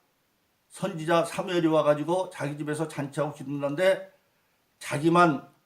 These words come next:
아버지 옷처럼 무시해, "너는 가서 양이나 쳐." 그러면 대개 일상의 사람들이면 화가 나가지고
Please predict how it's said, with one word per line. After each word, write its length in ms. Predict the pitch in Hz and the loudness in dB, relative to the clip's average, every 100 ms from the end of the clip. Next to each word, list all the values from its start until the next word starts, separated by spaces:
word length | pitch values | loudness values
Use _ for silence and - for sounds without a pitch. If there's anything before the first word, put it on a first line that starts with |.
| _ _ - | _ _ 0
아버지 320 | 143 165 170 | 4 4 6
옷처럼 300 | 160 165 165 | 4 2 -2
무시해, 260 | 151 170 139 | -2 -2 2
"너는 180 | 160 | 2
가서 180 | 180 165 | 4 4
양이나 320 | 180 160 196 | 4 8 8
쳐." 520 | - 214 185 - - _ _ | 6 6 6 4 -10 _ _
그러면 540 | 127 123 170 135 - _ _ _ _ _ _ _ _ _ | -8 -2 0 0 -2 _ _ _ _ _ _ _ _ _
대개 340 | - - 117 160 | -18 -10 -4 -2
일상의 400 | 151 120 143 151 | -2 -2 -4 -2
사람들이면 720 | 135 127 113 113 139 160 - _ _ _ _ _ _ | -2 -2 -2 -4 -2 -4 -6 _ _ _ _ _ _
화가 320 | - - 180 190 | -12 -4 2 4
나가지고 680 | 165 147 127 156 165 - | 4 0 -2 -4 -4 -6